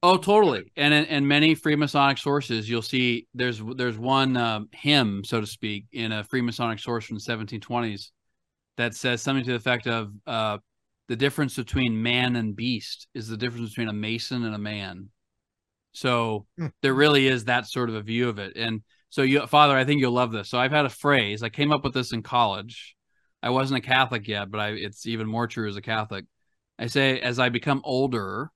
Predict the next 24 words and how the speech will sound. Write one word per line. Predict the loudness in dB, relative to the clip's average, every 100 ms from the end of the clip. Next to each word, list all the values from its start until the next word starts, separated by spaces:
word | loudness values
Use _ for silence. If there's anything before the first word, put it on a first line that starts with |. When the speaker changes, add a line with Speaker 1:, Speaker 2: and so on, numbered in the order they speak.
| _
Speaker 1:
I | -4
want | -2 -2
to | -4
become | -4 -2
less | 2 2 0
childish | -4 2 2 2 0 -2 -6 -12 -10
and | -6
more | -4 -4
childlike." | -2 0 0 0 -4 -6 -12 _ -20
Speaker 2:
Exactly. | -20 -8 -4 -2 -4 -8 -10 -12
Speaker 1:
That's, | -14
that's | -12 -2
kind | 0
of | 2
one | 0
of | 0
my | -2
phrases. | -4 -2 0 -2 -6 -8
And | -10
so, | -6 -6 -6 -10 _ _ _ _
um, | 0 2 2 0 -4 -10
Speaker 2:
I | -16 -16
love | -8 -8 -8
it. | -12